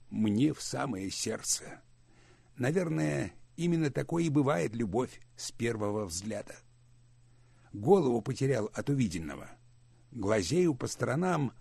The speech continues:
а руки-то свою работу делают. Глухой звук тюк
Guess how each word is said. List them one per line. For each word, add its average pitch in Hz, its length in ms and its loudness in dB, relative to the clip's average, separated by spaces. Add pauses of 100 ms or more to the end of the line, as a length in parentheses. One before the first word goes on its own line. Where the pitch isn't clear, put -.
(120)
а 110 120 0
руки-то 147 460 0
свою 147 360 2
работу 135 440 0
делают. 104 600 -4 (880)
Глухой 127 480 0
звук 127 400 0
тюк - 420 -2